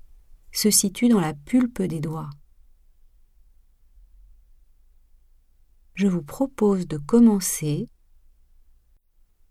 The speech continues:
par toucher votre visage avec la pulpe de vos doigts,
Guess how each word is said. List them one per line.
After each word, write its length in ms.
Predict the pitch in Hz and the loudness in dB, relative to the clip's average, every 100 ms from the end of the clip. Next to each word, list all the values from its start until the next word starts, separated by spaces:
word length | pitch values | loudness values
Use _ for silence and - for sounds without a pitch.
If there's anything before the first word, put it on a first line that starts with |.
| _ | _
par 240 | - 190 - | -6 -6 -6
toucher 600 | - 302 - - 196 196 _ _ _ | -12 -2 2 4 2 -2 _ _ _
votre 380 | 156 196 226 - | -4 -2 -2 -2
visage 720 | 196 185 165 156 143 175 214 180 151 - - - - - - - - - - - - - - - - - - | -2 -2 -2 0 0 0 -2 -4 -6 -16 -20 -20 -20 -20 -20 -20 -20 -20 -20 -20 -20 -20 -20 -20 -20 -6 2
avec 380 | 202 208 233 196 | 4 4 2 0
la 140 | 165 | -6
pulpe 480 | 143 - 262 247 196 | -2 4 4 4 -2
de 120 | 170 | -2
vos 220 | 165 160 | -2 -4
doigts, 340 | 151 143 147 | -2 -2 -4